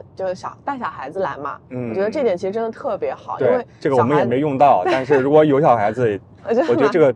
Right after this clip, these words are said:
Speaker 2: 太棒了。
Speaker 1: 小孩子可以直接丢给他们，
Speaker 2: 对。
Speaker 1: 然后教练可以带着去滑雪，然后会有专门的G O带着他们玩儿，带他们吃饭，你就完全不用管。
Speaker 2: 对。
Speaker 1: 我就觉得来这个地方，就你可以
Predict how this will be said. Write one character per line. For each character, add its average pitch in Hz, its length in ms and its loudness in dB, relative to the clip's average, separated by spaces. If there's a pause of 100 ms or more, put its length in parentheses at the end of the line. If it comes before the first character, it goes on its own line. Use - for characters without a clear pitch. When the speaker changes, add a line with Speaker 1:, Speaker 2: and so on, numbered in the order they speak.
Speaker 2:
太 160 260 2
棒 120 260 2
了。 95 200 -4
Speaker 1:
小 - 80 -2
孩 247 120 4
子 359 80 -2
可 359 80 -4
以 349 40 -2
直 254 60 -2
接 262 140 4
丢 285 180 0
给 285 120 4
他 247 200 0
们， 220 380 -2
Speaker 2:
对。 180 80 0
Speaker 1:
然 214 220 2
后 208 200 -2 (260)
教 262 140 2
练 247 140 0
可 254 60 -2
以 247 60 0
带 240 160 -2
着 226 60 -4
去 240 80 -6
滑 214 220 -4
雪， 226 220 -4
然 135 240 -4
后 196 60 -6
会 220 100 -10
有 202 100 -4
专 220 160 -6
门 208 120 -2
的 196 100 -2
G 214 200 -4
O 214 100 -2
带 175 200 -2
着 233 60 -8
他 240 80 -12
们 220 120 -6
玩 143 200 -2
儿， 165 80 -8
带 226 120 -8
他 220 100 -10
们 208 100 -8
吃 - 180 -14
饭， 196 300 -6
你 170 40 -6
就 240 100 2
完 269 180 0
全 415 140 0
不 254 80 0
用 330 160 0
管。 262 160 0 (300)
Speaker 2:
对。 110 260 0
Speaker 1:
我 190 40 -2
就 226 60 0
觉 220 140 -2
得 240 200 -2
来 185 300 -2
这 262 100 -2
个 240 80 4
地 226 100 -4
方， 214 300 -6 (160)
就 226 120 -2
你 190 180 0
可 202 180 -2
以 214 220 -2